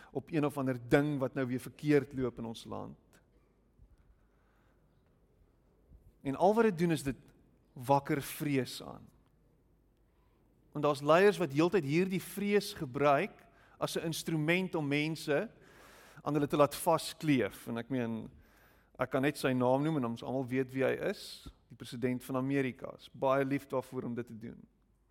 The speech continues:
Om met vrees te probeer mense beheer. Kry dit baie goed reg ook. In ons eie land is daar 'n klomp sulke leiers. Ons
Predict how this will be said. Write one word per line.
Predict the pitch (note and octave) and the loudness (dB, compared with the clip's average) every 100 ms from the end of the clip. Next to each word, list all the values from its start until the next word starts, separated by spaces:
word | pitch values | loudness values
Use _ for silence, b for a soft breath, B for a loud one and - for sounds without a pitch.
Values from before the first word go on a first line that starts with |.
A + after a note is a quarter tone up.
| _ _ | _ _
Om | C#3 | -8
met | C3 - | -8 -10
vrees | - F3+ E3+ D#3+ D3 - | -8 -2 2 2 0 -10
te | - | -10
probeer | C3+ A#2+ B2+ B2 A2+ A2+ b b b b | -10 -4 0 2 0 -2 b b b b
mense | C3 B2+ B2 - A#2+ | -4 -2 -4 -6 -6
beheer. | A#2+ A2 A2 - - - _ _ _ _ _ _ _ | -4 -2 -4 -4 -12 -20 _ _ _ _ _ _ _
Kry | E3+ | 0
dit | D#3+ | 2
baie | D#3+ D#3 | 4 4
goed | C3 C3 | 2 -4
reg | B2+ A#2+ G#2+ - | 0 0 -2 -10
ook. | - _ _ _ _ _ _ _ _ _ _ _ _ _ _ _ - | -14 _ _ _ _ _ _ _ _ _ _ _ _ _ _ _ -12
In | |
ons | B2+ A#2+ | -10 -4
eie | D3+ F3 | 4 6
land | F3 E3+ D3 | 6 4 2
is | B2+ | -2
daar | B2+ A#2 | -2 -2
'n | |
klomp | - D3 C#3 | -2 -6 -4
sulke | - - | -8 -8
leiers. | A#2 G#2 - - - - _ _ _ _ _ _ _ _ _ _ _ _ _ _ _ - | -6 -6 -8 -16 -20 -20 _ _ _ _ _ _ _ _ _ _ _ _ _ _ _ -8
Ons | C#3 | -8